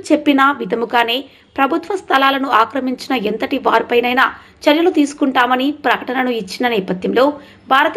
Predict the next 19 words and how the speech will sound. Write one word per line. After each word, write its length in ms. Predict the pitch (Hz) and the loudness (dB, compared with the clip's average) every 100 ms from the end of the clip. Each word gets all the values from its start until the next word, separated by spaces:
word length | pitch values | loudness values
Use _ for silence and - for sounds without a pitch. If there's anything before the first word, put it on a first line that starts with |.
| 381 | -2
కమ్యూనిస్టు 400 | 269 285 294 294 - | 0 0 -2 -4 0
పార్టీ 220 | 240 269 262 | 0 -2 -6
సీపీఐ 280 | 262 262 240 233 | -6 -2 0 0
ఎంఎల్ 220 | 233 226 | 0 -2
లిబరేషన్ 420 | 202 240 254 269 247 | 2 0 0 0 0
ఆధ్వర్యంలో 420 | - 226 233 247 - - _ 202 | 0 -4 2 2 0 -18 _ -2
బుధవారం 440 | 214 247 233 277 294 | 0 4 2 2 -2
మండల 260 | 208 208 220 220 | -2 0 0 0
రెవెన్యూ 320 | 214 254 269 214 | 0 0 0 0
అధికారులను 480 | 190 - 233 233 226 196 | -2 -2 0 2 0 0
కలిసి 280 | 156 - 285 285 - - - 254 | -2 0 -2 -4 -14 -20 -4 0
మడగలవారిపల్లె 880 | 302 339 339 294 269 269 240 226 247 226 | 2 2 2 2 2 0 -2 0 0 -2
పంచాయతీ 420 | 220 233 247 262 233 | -4 -6 -4 -2 -2
పరిధిలోని 480 | 190 190 240 254 233 - - - 254 | -4 -4 -4 -4 -8 -16 -8 0 2
ఆక్రమణకు 500 | 269 330 320 302 254 226 | 2 -2 -2 -2 -2 2
గురైన 260 | 254 247 233 | 2 2 -4
పూర్తి 260 | 254 285 285 240 | -4 -4 -2 -2
వివరాలతో 420 | 220 233 240 - - | 2 2 0 -2 -6
సహా 220 | 185 208 | -4 0